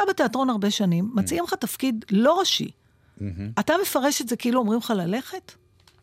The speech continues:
Speaker 2: אני מפרש את זה כאילו כרגע אני צריך להתמודד עם הדבר הזה שנקרא תפקיד לא ראשי במסגרת החיים שלי. ואם
Speaker 1: נו.
Speaker 2: אין לי ברירה, אז אני אקח את התפקיד הזה.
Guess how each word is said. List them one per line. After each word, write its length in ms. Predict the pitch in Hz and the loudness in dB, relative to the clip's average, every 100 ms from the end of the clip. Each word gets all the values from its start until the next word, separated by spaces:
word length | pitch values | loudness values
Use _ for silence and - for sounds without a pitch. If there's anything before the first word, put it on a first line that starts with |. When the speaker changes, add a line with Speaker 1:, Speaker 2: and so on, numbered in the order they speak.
| _ | _
Speaker 2:
אני 160 | 92 85 | -10 -8
מפרש 460 | 131 117 98 117 101 | -8 -6 -4 -6 -6
את 80 | |
זה 140 | 87 110 | -6 -6
כאילו 540 | - 95 101 120 143 - | -6 -6 -6 -6 -8 -8
כרגע 500 | - 82 113 131 135 | -8 -4 -4 -2 -4
אני 120 | 107 | -4
צריך 200 | - 127 | -6 -8
להתמודד 400 | 113 101 85 117 120 | -8 -8 -6 -6 -6
עם 200 | 101 104 | -8 -6
הדבר 480 | 101 90 90 82 113 | -6 -8 -8 -6 -4
הזה 160 | 110 110 | -4 -6
שנקרא 380 | 92 90 - 113 | -8 -10 -8 -8
תפקיד 500 | - - - 92 90 | -10 -10 -10 -10 -6
לא 200 | 101 85 | -6 -6
ראשי 360 | 76 - 214 190 - - _ | -8 -6 -6 -8 -14 -20 _
במסגרת 500 | 107 107 95 165 185 | -6 -4 -2 0 0
החיים 300 | 165 170 175 | -4 -2 -2
שלי. 240 | 170 127 98 - _ _ _ _ _ _ _ _ | -4 -6 -10 -18 _ _ _ _ _ _ _ _
ואם 220 | 190 190 | 4 4
Speaker 1:
נו. 60 | 160 | 4
Speaker 2:
אין 80 | 147 | 0
לי 80 | |
ברירה, 440 | 120 120 101 113 147 - | 2 2 2 2 -2 -6
אז 220 | 120 123 | -4 0
אני 100 | 143 | -2
אקח 200 | 156 214 | -2 -4
את 60 | - | -4
התפקיד 360 | - 110 185 180 | -8 -4 -4 -4
הזה. 140 | 101 | -8